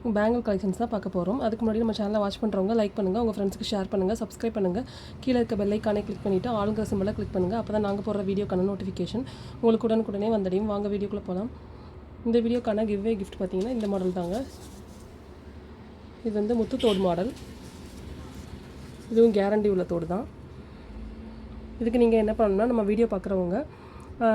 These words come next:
லைக் பண்ணிட்டு கமெண்ட் செக்ஷன்ல ஒரு கமெண்ட் பண்ணணும். அந்த கமெண்ட்லேருந்து உங்களை செலக்ட் பண்ணி இந்த கிஃப்ட் கொடுப்போங்க. இதுக்கு நீங்க எல்லாருமே கலந்துக்கலாங்க. நிறைய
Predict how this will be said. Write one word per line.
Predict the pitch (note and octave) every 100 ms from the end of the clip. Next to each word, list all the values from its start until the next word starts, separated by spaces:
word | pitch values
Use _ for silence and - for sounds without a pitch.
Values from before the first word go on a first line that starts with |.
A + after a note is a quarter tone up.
| G#3+
லைக் | A3+ A3+
பண்ணிட்டு | A3+ F#3 A#3 C#4 - -
கமெண்ட் | A3 A#3+ A#3
செக்ஷன்ல | A3+ G3 F#3+ B3
ஒரு | G#3+
கமெண்ட் | F#3+ G3 G#3
பண்ணணும். | F#3+ F3+ A#3+
அந்த | G#3+ A3
கமெண்ட்லேருந்து | A3+ G#3 G#3+ A3 G3+ B3
உங்களை | A#3+ G3
செலக்ட் | F#3+ F#3+
பண்ணி | G3 F#3
இந்த | C4+ G#3
கிஃப்ட் | F3+ - F3+
கொடுப்போங்க. | F3+ E3+ F#3+ D4 - - - - - B3
இதுக்கு | B3 B3+
நீங்க | A3 A#3
எல்லாருமே | G#3 G#3 A3+
கலந்துக்கலாங்க. | A3 F#3 F#3 F3 F3+ C#4+ - - - - - - - - - - - - - A3+
நிறைய | G#3+ A3+